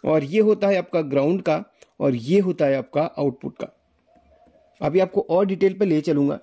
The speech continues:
ठीक है? पहले इसको आप समझिए और हमारे वीडियो को बिना स्किप किए देखिए। और अभी तक लाइक नहीं किया तो वीडियो को लाइक ज़रूर कर लीजिएगा। मैं हमेशा अलग-अलग प्रकार के टॉपिक्स पर वीडियोज़ बनाता हूँ, आप लोगों को सिखाने की कोशिश करता हूँ।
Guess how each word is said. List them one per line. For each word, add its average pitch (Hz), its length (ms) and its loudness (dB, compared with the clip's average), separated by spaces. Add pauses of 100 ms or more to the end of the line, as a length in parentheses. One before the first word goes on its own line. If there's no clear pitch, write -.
(120)
ठीक 208 120 -2
है? 190 80 0
पहले 165 320 0
इसको 165 280 -2
आप 156 160 0
समझिए 160 580 0 (480)
और 156 340 0 (420)
हमारे 147 420 0 (280)
वीडियो 156 340 2
को 170 200 2 (520)
बिना 156 300 0
स्किप 190 340 -6
किए 165 180 2 (100)
देखिए। 135 460 -2 (380)
और 160 140 0
अभी 165 160 -2
तक 208 160 0
लाइक 160 280 0
नहीं 196 160 0
किया 180 160 2
तो 190 100 0
वीडियो 175 280 2
को 196 100 2
लाइक 151 280 0
ज़रूर 156 240 -2
कर 160 120 -4
लीजिएगा। 170 360 -2 (320)
मैं 156 120 2
हमेशा 190 420 2
अलग-अलग 180 460 0
प्रकार 156 240 0
के 160 100 -10
टॉपिक्स 160 420 -4
पर 156 180 -2
वीडियोज़ 147 360 2
बनाता 147 300 0
हूँ, 156 220 2
आप 139 140 -2
लोगों 143 200 -2
को 165 120 -2
सिखाने 143 380 -4
की 180 100 -4
कोशिश 170 280 -4
करता 143 240 -4
हूँ। 147 180 -6